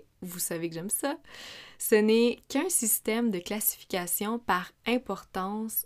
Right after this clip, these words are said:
et dans le temps. Donc, il y a un rapport temporel de quelque chose, d'une tâche,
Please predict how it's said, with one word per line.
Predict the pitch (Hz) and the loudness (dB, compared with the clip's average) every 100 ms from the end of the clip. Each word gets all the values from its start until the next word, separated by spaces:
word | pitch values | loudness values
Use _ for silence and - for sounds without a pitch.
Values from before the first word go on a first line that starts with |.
| - | -2
et | 190 208 220 - 180 | 2 2 2 -2 -4
dans | 185 185 202 | -2 0 -2
le | 185 175 _ | -4 -8 _
temps. | 175 - _ _ _ - | -6 -6 _ _ _ -14
Donc, | 180 202 | -6 -2
il | |
y | |
a | 196 | 0
un | |
rapport | 214 233 285 285 | -2 0 -2 -2
temporel | 233 220 190 175 175 175 170 190 _ _ - | -2 -2 -4 -6 -6 -8 -8 -12 _ _ -6
de | 175 | -4
quelque | 180 220 208 185 | -2 -2 -2 -2
chose, | - 170 170 | -2 -4 -4
d'une | 180 175 | -4 -6
tâche, | - - - | -6 -4 -4